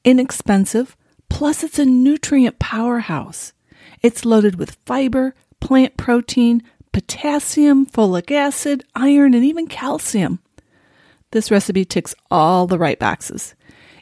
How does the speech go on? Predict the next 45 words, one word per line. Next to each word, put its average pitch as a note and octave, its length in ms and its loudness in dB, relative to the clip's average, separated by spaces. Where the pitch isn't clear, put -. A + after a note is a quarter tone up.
It G#3 140 4
is A3+ 160 -2
my G#3 120 2
college F#3+ 480 0
daughter's F3+ 380 0
favorite - 560 -6
lunch. - 440 -10
Let B3 140 2
me E4+ 120 2
sell A#3 340 0
you G#3+ 240 4
on F3+ 100 2
this F3 220 -2
recipe E3+ 420 -2
for - 140 -10
the F#3+ 100 -4
nutrients F#3 800 0
it - 80 -16
contains. - 760 -8
For G3 120 0
three C4+ 340 2
hundred B3+ 320 4
and G#3+ 100 2
fifty G#3 320 -2
calories, E3 680 -6
you A3 120 4
get G3+ 240 2
two D4+ 200 4
hundred A#3+ 320 4
micrograms F3+ 720 -2
of E3+ 180 -2
folic E3 360 0
acid. - 380 -6
That F#3+ 120 4
is F#3 160 2
half - 680 -6
of C4 80 -2
the B3+ 80 -2
folic G#3 360 2
acid F3+ 360 0
you E3+ 100 0
need E3 240 0
in F3+ 80 -2
a E3+ 60 -2
day. - 320 -8